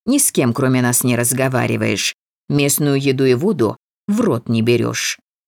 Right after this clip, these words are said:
Увидишь ты много странного, но не глазей», отрывисто проинструктировала Света, пока Дима взял кусок ткани и принялся стирать с зеркала меловые полосы.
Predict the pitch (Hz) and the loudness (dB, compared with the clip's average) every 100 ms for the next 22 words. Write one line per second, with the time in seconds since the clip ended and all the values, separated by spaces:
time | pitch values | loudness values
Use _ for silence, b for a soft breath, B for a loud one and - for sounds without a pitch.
0 | _ _ 156 139 139 135 123 - 131 123 | _ _ -2 0 -2 -2 -2 -2 0 0
1 | 175 190 110 - - 120 107 107 107 101 | 0 0 -2 -2 -2 -2 -2 -2 -2 -6
2 | - _ _ _ 208 208 190 170 170 160 | -8 _ _ _ 2 4 4 2 2 0
3 | - 110 101 - _ _ _ _ 135 - | 0 -2 -4 -10 _ _ _ _ -6 -2
4 | 131 120 120 - 120 123 120 - 127 - | -2 0 -2 -4 -4 -2 -2 -2 -6 -2
5 | - 123 117 117 131 - 113 107 101 107 | -2 -2 -2 -2 0 -2 -2 -4 -2 -4
6 | 113 _ _ _ 131 127 127 120 123 120 | -6 _ _ _ -4 -2 0 0 0 0
7 | 120 120 117 113 117 123 110 - 147 180 | -2 -2 -2 -4 -2 -2 -4 -8 -4 -2
8 | 139 107 - _ _ - 123 120 120 113 | 0 -2 -6 _ _ -8 -4 0 0 0
9 | - 196 - 139 120 117 127 127 120 117 | 0 -2 -2 -2 -2 -2 -2 -4 -2 -2
10 | 117 113 117 117 120 127 - 113 107 101 | 0 0 -2 -2 -2 -2 -4 -6 -4 -2
11 | - 107 87 | -2 -2 -4